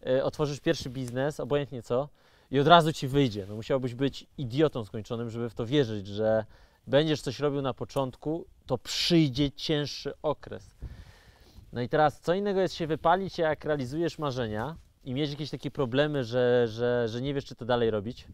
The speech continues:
Co innego, jak siedzicie na kasie w Tesco czy w McDonaldzie. No to, to jest inny rodzaj wypalenia. Dlatego trzeba z tym uważać. I teraz dlaczego? Bo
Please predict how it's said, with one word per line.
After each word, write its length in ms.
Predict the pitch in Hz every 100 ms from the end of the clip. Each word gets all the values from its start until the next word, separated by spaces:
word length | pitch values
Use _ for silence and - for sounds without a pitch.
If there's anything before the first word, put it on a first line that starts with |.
| - - - - -
Co 120 | -
innego, 220 | 156 160
jak 220 | 165 160 -
siedzicie 400 | - 147 - 165
na 120 | 170
kasie 280 | 180 - 143
w 40 |
Tesco 420 | 131 113 - 110
czy 180 | 104 120
w 60 | 120
McDonaldzie. 600 | 120 135 139 123 95 101
No 120 | 104
to, 280 | - 120 117 113
to 320 | - 127 127
jest 340 | 123 120 - -
inny 460 | 127 - 143 113
rodzaj 240 | 104 101 101
wypalenia. 580 | 98 - 98 98 104 131 - _ _ _ _ _ _ _ _ _ _ _ - - - - _ _ -
Dlatego 320 | 123 147 156
trzeba 240 | - 185
z 60 | 180
tym 160 | 202 196
uważać. 600 | 170 175 170 117 101 -
I 60 |
teraz 200 | 147 151
dlaczego? 720 | 139 156 - 147 120 156 190 -
Bo 520 | 143 113 139 139 135